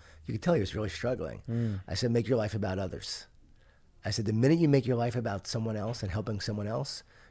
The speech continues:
Speaker 1: you actually find a greater purpose. And that purpose starts to flow through you. And you'll find more energy and passion. And then you'll actually find more of yourself in helping others." We think that the greatest self-growth,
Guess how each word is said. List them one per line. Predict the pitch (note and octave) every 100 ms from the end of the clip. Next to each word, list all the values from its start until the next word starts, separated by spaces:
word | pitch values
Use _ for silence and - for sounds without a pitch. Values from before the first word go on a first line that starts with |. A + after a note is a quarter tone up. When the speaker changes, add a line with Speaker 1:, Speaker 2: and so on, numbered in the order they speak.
| -
Speaker 1:
you | A#2+
actually | B2 A2+
find | G#2+ G#2+ A2+ G2
a |
greater | - G2 F#2+
purpose. | - G2+ - - - - - - -
And | A#2+
that | A#2
purpose | - B2+ A2
starts | - F#2
to | -
flow | - A2 F2+
through | F#2 G#2
you. | B1+ B1+ G2+ - -
And | A#2
you'll | B2
find | A#2+ C3 B2
more | A2+
energy | G2+ A2+ G#2+ G2+
and | G2 F#2+
passion. | F#2 G2 - - - - - - -
And | A#2
then | B2+
you'll | C3
actually | A#2+ C3 A#2
find | B2+ A#2+
more | A2+ A2
of | G2+
yourself | G2+ - A2+ G2+
in | F#2
helping | G#2 G2 F2+
others." | F#2+ - - - - -
We | - A2+ D3+ G#3+
think | - - G3 D3 F#2+ - - - -
that | B2 B2+ A#2
the | B2
greatest | C3 D3 D3 -
self-growth, | D3 A#2 C3+ G#2+ -